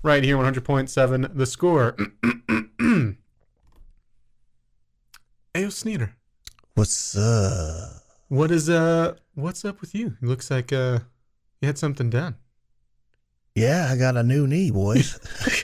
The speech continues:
Speaker 2: No, actually, I don't have a same old knee, just, uh, scoped out,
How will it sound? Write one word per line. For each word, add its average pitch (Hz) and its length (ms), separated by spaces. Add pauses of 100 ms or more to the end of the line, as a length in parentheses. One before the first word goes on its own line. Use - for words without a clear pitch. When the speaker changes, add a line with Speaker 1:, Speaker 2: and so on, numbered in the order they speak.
(760)
Speaker 2:
No, 120 240 (100)
actually, 107 240
I - 20
don't 107 100
have 110 100
a 95 100
same 147 300
old 151 220
knee, 127 340
just, 113 400
uh, 98 380
scoped - 420
out, 92 300